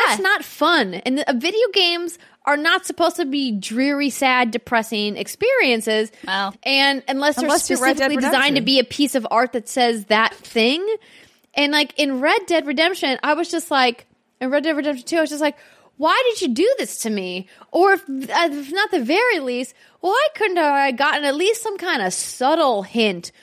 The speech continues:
Speaker 1: from one of the characters or something narratively that was like, "Hey, maybe before you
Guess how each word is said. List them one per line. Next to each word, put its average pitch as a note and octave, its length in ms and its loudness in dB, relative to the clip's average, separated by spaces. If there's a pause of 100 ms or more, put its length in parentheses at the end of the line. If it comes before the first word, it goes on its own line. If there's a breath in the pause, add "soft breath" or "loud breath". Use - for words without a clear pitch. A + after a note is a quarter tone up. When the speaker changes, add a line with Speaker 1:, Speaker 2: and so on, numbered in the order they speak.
(200 soft breath)
Speaker 1:
from A3+ 220 -2
one B3 180 2
of C4 120 0
the B3+ 80 0
characters A#3+ 840 -2
or E3+ 80 -8
something B3+ 460 -4
narratively A#3+ 580 0
that A3 160 2
was A3+ 140 -2
like, A#3 180 0 (240 loud breath)
"Hey, A#4 260 0
maybe G#4 380 0
before F4+ 340 -2
you D#4+ 420 0